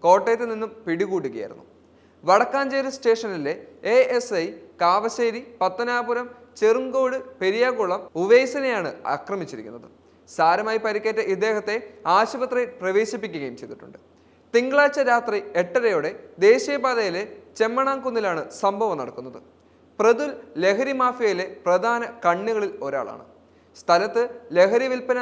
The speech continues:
നടക്കുന്നതായി അറിഞ്ഞെന്നാണ് ഉവൈസും സീനിയർ സിവിൽ പോലീസ് ഓഫീസർമാരായ റിനു മോഹൻ, ലൈജു ബസൽ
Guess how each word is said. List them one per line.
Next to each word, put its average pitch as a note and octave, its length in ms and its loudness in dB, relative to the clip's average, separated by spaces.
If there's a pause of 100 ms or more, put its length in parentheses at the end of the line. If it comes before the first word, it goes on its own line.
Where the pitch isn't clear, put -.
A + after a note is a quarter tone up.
നടക്കുന്നതായി A3 520 -2 (200)
അറിഞ്ഞെന്നാണ് F#3+ 500 -2 (360)
ഉവൈസും C4 400 0 (180)
സീനിയർ B3 420 -4 (120)
സിവിൽ A#3 220 -4 (100)
പോലീസ് A3+ 340 -2 (340)
ഓഫീസർമാരായ G#3 760 -2 (300)
റിനു G#3 260 -2 (100)
മോഹൻ, G3 260 -2 (360)
ലൈജു G3+ 360 2 (160)
ബസൽ F#3 300 -2